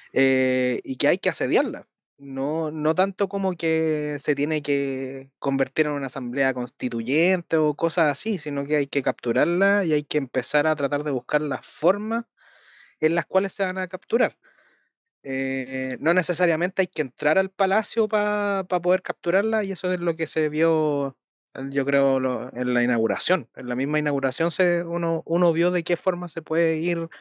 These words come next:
formando una, una forma de, suena, suena reiterativo, pero logrando articular una forma de cómo intervenir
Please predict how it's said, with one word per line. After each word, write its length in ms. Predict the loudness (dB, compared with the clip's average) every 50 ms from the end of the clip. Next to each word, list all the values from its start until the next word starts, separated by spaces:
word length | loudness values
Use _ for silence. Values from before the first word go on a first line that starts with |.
| -20 -20 -20 -20 _ _ _ _ _ _
formando 1200 | -6 0 2 2 2 0 -2 -2 -2 -2 -2 -2 0 2 2 4 4 4 2 2 2 2 0 0 -2 -2
una, 540 | -4 -4 -2 -2 0 0 0 -2 -2 -4 _
una 240 | -4 -2 -2 -2 -2
forma 440 | -2 0 0 0 0 0 -2 -2 0
de, 340 | 2 2 2 2 0 -2 -4 -10 -20 _ -20 -20 -20 _ _ _ _ _ _ -6 -2
suena, 260 | 0 0 0 0 -2
suena 280 | -2 0 2 2 2 2
reiterativo, 680 | 0 -2 -6 -2 0 2 2 2 4 4 4 4 2
pero 720 | 2 0 0 2 4 4 4 4 4 4 4 2 0 -2 -6 -14 -20 _ _ _ _ _
logrando 480 | -4 0 2 2 4 4 2 2 2 0
articular 580 | -2 -2 -2 -4 -2 -2 0 2 4 4 2 2
una 200 | 0 -4 -6 -6
forma 580 | -6 -2 2 2 2 2 0 -4 -6 -6 -4
de 140 | -4 -6 -6
cómo 240 | -6 -6 -6 -4 -4
intervenir 760 | -6 -6 -4 -4 -4 -4 -4 -8 -8 -8 -8 -8 -10 -10